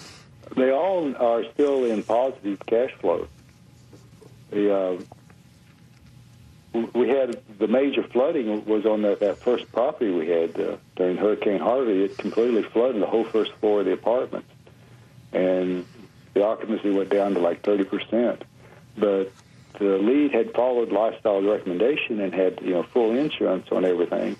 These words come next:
So we were gonna be able to come out of it in, you know, at least eighteen months, get it refurbished and get it going again. But one of these big companies from outside Houston came in looking for real estate to buy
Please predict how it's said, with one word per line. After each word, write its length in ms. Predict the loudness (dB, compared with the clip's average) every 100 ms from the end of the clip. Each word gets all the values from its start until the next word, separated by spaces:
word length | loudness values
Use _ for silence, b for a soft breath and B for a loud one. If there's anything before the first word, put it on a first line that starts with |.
| -14 B B B -12 -2
So 80 | 2
we 160 | 4
were 100 | 4
gonna 220 | 2 2
be 80 | 2
able 160 | 2 0
to 100 | 0
come 160 | 0
out 200 | 2 2
of 140 | 0 0
it 100 | 0
in, 220 | -2 -4
you 80 | -2
know, 80 | 0
at 80 | 2
least 240 | 0 2
eighteen 360 | 0 0 -2 0
months, 300 | 2 0 -2
get 140 | 0
it 40 | 0
refurbished 640 | 0 0 0 2 0 -2
and 80 | -4
get 100 | -2
it 80 | 0
going 260 | 0 0
again. 280 | 0 -2 -4 -10 B B B B -6
But 360 | 0 0 0 -4 -2
one 180 | 0 2
of 80 |
these 100 | 0
big 240 | 2 0 0
companies 420 | 0 0 0 -2
from 100 | 0
outside 380 | 0 2 0 0
Houston 420 | 0 -2 -2 -4 -2
came 260 | 0 2
in 180 | 2 2
looking 280 | 0 0 -2
for 180 | 0 2
real 220 | 2 0
estate 340 | 0 0 -2 -2
to 60 |
buy 360 | -2 0 0